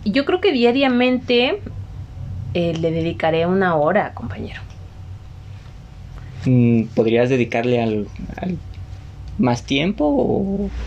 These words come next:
Speaker 2: trabajo, la familia te lo impiden?
Speaker 1: Sí, yo creo que podría dedicarle a más tiempo, pero efectivamente lo que, lo que comentas, eh, tengo familia, soy madre de familia, eh,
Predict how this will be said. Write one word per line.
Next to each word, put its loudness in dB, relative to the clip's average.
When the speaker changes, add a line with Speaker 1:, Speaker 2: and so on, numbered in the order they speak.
Speaker 2:
trabajo, 2
la 2
familia 4
te 2
lo 4
impiden? 0
Speaker 1:
Sí, 2
yo 6
creo 6
que 6
podría 6
dedicarle 4
a 4
más 0
tiempo, 2
pero 6
efectivamente 2
lo 2
que, 4
lo 2
que 2
comentas, 4
eh, 2
tengo 0
familia, 4
soy 0
madre 2
de 0
familia, 2
eh, 4